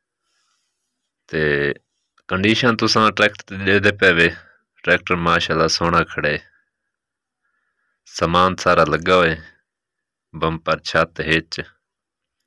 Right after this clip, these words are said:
ਇਹ ਤੁਹਾਨੂੰ ਨਾਲ ਮਿਲ ਵੈਸੀ। ਔਰ ਜਿਹੜੇ ਟਾਇਰ ਹਨ ਪਿਛਲੇ,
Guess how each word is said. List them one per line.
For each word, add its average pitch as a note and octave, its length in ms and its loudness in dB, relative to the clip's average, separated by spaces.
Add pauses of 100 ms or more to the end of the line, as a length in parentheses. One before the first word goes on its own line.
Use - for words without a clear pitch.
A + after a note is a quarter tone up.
(560)
ਇਹ F2+ 80 -4
ਤੁਹਾਨੂੰ G2 300 -2
ਨਾਲ G2 220 2
ਮਿਲ G#2+ 180 2
ਵੈਸੀ। G2 360 0 (2250)
ਔਰ F#2+ 200 4
ਜਿਹੜੇ G2 260 4
ਟਾਇਰ G#2 380 2
ਹਨ G#2 120 0
ਪਿਛਲੇ, G2 540 4